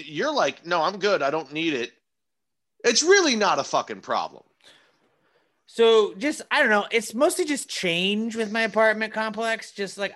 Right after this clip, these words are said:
Speaker 2: I, I understand. Hey, things happen. You got, like, we have new management, all this stuff, but they're trying to do all this stuff and they're, like, tearing down random things. They're doing other stuff,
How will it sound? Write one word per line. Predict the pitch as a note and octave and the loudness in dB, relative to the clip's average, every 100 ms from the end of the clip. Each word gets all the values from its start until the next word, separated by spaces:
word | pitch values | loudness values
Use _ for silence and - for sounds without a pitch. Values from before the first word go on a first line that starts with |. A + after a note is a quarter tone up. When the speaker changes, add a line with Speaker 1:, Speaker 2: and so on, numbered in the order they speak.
| - | -4
Speaker 2:
I, | G#3+ B3+ G#3 - | -2 -2 -4 -2
I | A3+ | 0
understand. | A#3+ G#3 G3+ E3+ | 0 -2 -2 -2
Hey, | C#3 F3+ D#3 | 0 0 0
things | B2 E3+ F3 | -2 -8 -6
happen. | E3+ D3+ C#3 G#2+ | -2 -2 -2 -6
You | A2+ C#3 | -6 -4
got, | C3 | -4
like, | C3+ A#2+ | -4 -6
we | C#3 | -2
have | E3 C#3+ | -2 -2
new | D#3+ | -6
management, | E3+ D#3 D#3 D#3+ C#3+ D#3+ D3+ | -2 0 0 -2 -4 -4 -4
all | C#3+ C#3+ | -4 -4
this | D3 - | -4 -4
stuff, | D3+ | -6
but | C#3+ | -4
they're | D3+ | -6
trying | D3+ G#3+ A3+ | -4 -6 -6
to | |
do | E3 E3+ | -8 -6
all | D#3+ | -4
this | E3 D#3+ | -6 -6
stuff | - D#3+ D#3+ - - | -4 -4 -4 -8 -14
and | C#3+ | -8
they're, | D3 D3 | -6 -6
like, | C#3+ C#3 A#2+ - | -4 -6 -10 -10
tearing | C#3+ D3 C3+ | -6 -6 -4
down | C3 C3+ | -4 -4
random | C3 C3 C3 B2 | -6 -6 -8 -10
things. | - C3+ C3 B2+ B2+ C3 B2+ B2+ | -10 -8 -8 -10 -14 -16 -16 -16
They're | A#2 A2 | -14 -12
doing | A#2+ A#2+ | -12 -10
other | A#2 A#2+ | -10 -10
stuff, | A#2 - A#2+ A#2 A#2+ | -10 -8 -6 -6 -8